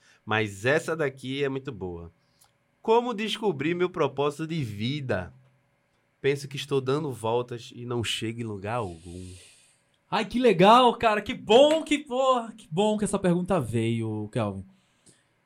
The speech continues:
Speaker 2: Propósito de vida significa, é, pensa o seguinte: vou te dar uma técnica muito simples, que também sai daquele romanticismo do descubra seu, sua força, não
Speaker 1: Aham.
Speaker 2: sua poten-, gente, não,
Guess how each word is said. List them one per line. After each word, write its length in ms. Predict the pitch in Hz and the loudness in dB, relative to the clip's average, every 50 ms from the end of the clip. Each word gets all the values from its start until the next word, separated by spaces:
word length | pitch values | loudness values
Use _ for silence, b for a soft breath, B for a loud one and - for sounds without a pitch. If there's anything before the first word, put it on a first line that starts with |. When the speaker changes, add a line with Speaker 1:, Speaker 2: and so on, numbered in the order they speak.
| _ _ _ | _ _ _
Speaker 2:
Propósito 440 | - 185 180 185 220 240 262 254 247 | 4 4 6 8 6 6 6 4 -2
de 60 | 220 | -4
vida 240 | 180 196 226 208 208 | -2 -2 -2 -2 -2
significa, 560 | 196 - 214 208 214 202 202 220 208 208 208 - 156 - | -4 -4 -6 -6 -6 -6 -8 -6 -8 -8 -10 -10 -12 -6
é, 120 | - 180 | -6 -6
pensa 260 | 175 - 262 294 285 | -4 0 -2 -2 -2
o 40 | - | -2
seguinte: 240 | - 262 208 180 175 | -6 -4 -4 -2 0
vou 80 | 190 202 | 0 0
te 60 | 202 | 4
dar 100 | 208 220 | 4 2
uma 180 | 226 240 226 214 | 4 4 0 2
técnica 340 | - 214 208 208 208 202 208 | 2 2 2 2 2 0 2
muito 200 | 196 214 233 - | 2 2 -2 -4
simples, 720 | - - - - 240 226 220 - 226 233 233 - - - _ _ _ _ _ _ _ | -10 -14 -2 2 2 2 4 4 2 2 2 -2 -8 -14 _ _ _ _ _ _ _
que 100 | - 170 | -12 -6
também 320 | - - 170 160 170 185 | -4 -4 -4 -2 -4 -4
sai 240 | 180 185 - 175 170 | -4 -2 0 0 0
daquele 220 | 170 175 175 170 170 | 0 -4 -4 -6 -4
romanticismo 880 | 143 165 - 160 160 165 - - 147 - - 156 156 143 139 147 156 156 | -4 -6 -8 -8 -10 -10 -10 -10 -10 -8 -8 -6 -6 -6 -6 -4 -6 -6
do 300 | 143 151 151 143 135 131 B B B B B B | -4 -4 -4 -4 -6 -8 B B B B B B
descubra 480 | - - - - _ - 170 170 170 | -12 -12 -12 -12 _ -4 -2 -2 -2
seu, 240 | 160 - 165 156 147 - | -2 0 -2 -2 -2 -4
sua 140 | - 165 | -6 -8
força, 600 | 151 - - - - 139 151 151 135 - - - - B B B 180 B | -8 -8 -12 -6 -2 0 2 2 0 0 -6 -12 -18 B B B -8 B
não 80 | 185 | -6
Speaker 1:
Aham. 120 | 190 180 202 | -6 -4 -4
Speaker 2:
sua 120 | 202 185 | -4 -4
poten-, 400 | 185 190 196 190 190 190 160 185 | 0 2 0 2 2 0 -4 0
gente, 200 | 208 277 320 - | 0 0 0 0
não, 360 | 349 381 403 359 180 127 123 | -4 -4 -2 -2 -4 -4 -6